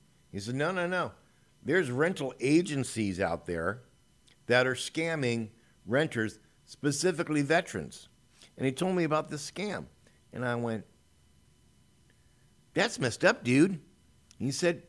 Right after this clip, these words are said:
"Yeah. I'm letting every single renter that calls me know about this, whether they rent one of my properties or not." Do not rent a property over the internet. No.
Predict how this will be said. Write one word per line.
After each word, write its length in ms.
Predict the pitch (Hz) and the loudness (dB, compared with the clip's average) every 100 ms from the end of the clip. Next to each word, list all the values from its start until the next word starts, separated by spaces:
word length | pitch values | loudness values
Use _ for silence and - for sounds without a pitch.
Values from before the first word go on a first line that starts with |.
| - | 2
"Yeah. 360 | 147 233 220 - _ _ _ _ _ _ _ _ | 4 4 0 -6 _ _ _ _ _ _ _ _
I'm 160 | - 165 | -2 2
letting 320 | 196 170 156 | 4 6 6
every 180 | 160 156 | 4 2
single 300 | 143 156 147 | -2 -2 0
renter 300 | 156 147 151 | 0 2 2
that 120 | 143 | 2
calls 300 | - 147 180 | 2 0 2
me 100 | 120 | 0
know 200 | 117 107 | 4 4
about 280 | 95 92 87 | 4 2 2
this, 300 | 85 71 - - - | -4 -4 -12 -20 -20
whether 220 | - 104 113 | -4 -2 0
they 160 | 113 | 0
rent 260 | 110 135 135 | 4 2 2
one 80 | 139 | -2
of 80 | |
my 120 | 143 139 | 0 0
properties 540 | 151 139 135 147 139 | 2 2 0 -4 -4
or 120 | 139 | -2
not." 280 | 151 190 - - _ _ _ _ _ _ _ - - _ _ 92 | -2 -2 -4 -14 _ _ _ _ _ _ _ -20 -20 _ _ -4
Do 160 | 104 143 | 2 4
not 460 | 143 143 147 147 - | 6 8 6 4 -2
rent 180 | 135 120 | -2 0
a 80 | 123 | -2
property 640 | - 117 113 113 107 110 | 6 8 8 6 2 2
over 340 | - 110 107 104 | 4 4 4 2
the 220 | 107 107 | 2 2
internet. 560 | 107 - 87 82 69 _ _ _ _ _ _ _ _ _ _ _ _ _ _ _ _ _ _ _ - | 0 -2 -4 -4 -8 _ _ _ _ _ _ _ _ _ _ _ _ _ _ _ _ _ _ _ -12
No. 300 | 92 104 | -4 -2